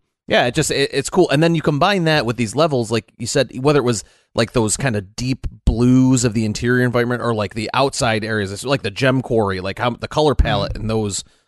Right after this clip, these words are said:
Speaker 1: levels
Speaker 2: Mm.
Speaker 1: is just, and, or, like, the way the, the lava, um, uh, in Eshibone or whatever, um, that level's called, like, like,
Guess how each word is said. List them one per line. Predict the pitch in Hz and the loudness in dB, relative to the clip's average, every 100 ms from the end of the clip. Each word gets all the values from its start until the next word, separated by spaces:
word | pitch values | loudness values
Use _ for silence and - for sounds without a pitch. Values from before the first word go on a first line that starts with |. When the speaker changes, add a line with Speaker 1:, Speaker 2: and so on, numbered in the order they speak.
| - | -4
Speaker 1:
levels | 107 147 110 107 | 0 2 2 -2
Speaker 2:
Mm. | |
Speaker 1:
is | 104 | -2
just, | 123 - _ _ _ - | -4 -4 _ _ _ -6
and, | 127 - | -4 2
or, | 165 151 | 4 4
like, | 139 | 2
the | - | 2
way | 147 180 | 2 4
the, | 151 127 | 4 0
the | 113 113 | -2 -2
lava, | 117 135 139 120 107 110 | 2 2 4 4 2 0
um, | 113 107 107 101 98 95 - - | 0 2 2 0 -4 -8 -14 -10
uh, | - 113 107 104 104 | -4 -2 0 0 -2
in | 104 | -4
Eshibone | - 110 135 107 120 117 | -2 -2 -2 0 0 0
or | 110 | 0
whatever, | 107 107 98 98 101 | 0 -2 -2 -2 -2
um, | 98 95 95 92 | -2 -2 -4 -4
that | 104 104 | -4 -2
level's | 101 101 | -4 -2
called, | - 110 98 | 0 2 2
like, | 104 - _ - | -2 -6 _ -2
like, | 117 | -2